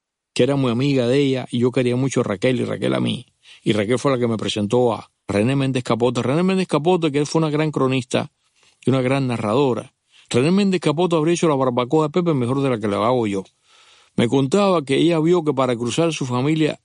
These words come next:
en el Vedado durante el ciclón, la calle de una casa para la otra para protegerse, tenían que amarrarse cuatro o cinco personas con una cuerda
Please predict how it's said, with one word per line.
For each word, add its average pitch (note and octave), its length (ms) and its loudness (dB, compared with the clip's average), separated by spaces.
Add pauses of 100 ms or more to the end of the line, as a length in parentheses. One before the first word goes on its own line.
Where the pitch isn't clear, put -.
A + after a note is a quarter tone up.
en B2 160 2
el A#2+ 100 2
Vedado C#3+ 380 2
durante A#2+ 300 0
el G2+ 60 -6
ciclón, C#3+ 480 0 (320)
la A#2+ 280 0
calle C#3+ 540 -2
de A#2+ 140 0
una D3 180 2
casa D3 280 -2
para A#2 180 0
la C#3 60 2
otra D#3 140 0
para A#2+ 120 0
protegerse, C3+ 680 -2 (300)
tenían E3 320 2
que F3+ 80 -2
amarrarse D#3+ 640 0
cuatro F#3 380 2
o - 20 -4
cinco G3+ 360 2
personas F#3 800 -2 (320)
con D3+ 160 4
una A3+ 300 2
cuerda F#3+ 580 0